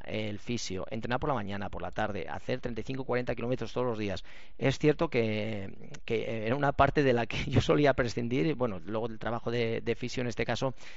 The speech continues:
eh, hacía un poquito el, ese cambio de papeles, ¿no? No estiraba para devolver a musculatura inicial,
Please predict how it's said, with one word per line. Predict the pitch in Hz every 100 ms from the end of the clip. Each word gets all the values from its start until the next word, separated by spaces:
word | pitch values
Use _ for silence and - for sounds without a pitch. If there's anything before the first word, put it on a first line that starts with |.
| - -
eh, | 110 110
hacía | 107 120
un | 113
poquito | 117 127 123 120
el, | 110 104 101 98 98 98 92 104 101
ese | 110 120
cambio | 113 113
de | 107
papeles, | 98 131 117 95
¿no? | 113 113
No | 110 104 120 123
estiraba | 131 - 135 139 120
para | 104 104
devolver | 101 107 117
a |
musculatura | 123 - 120 120 123
inicial, | 127 127 143 175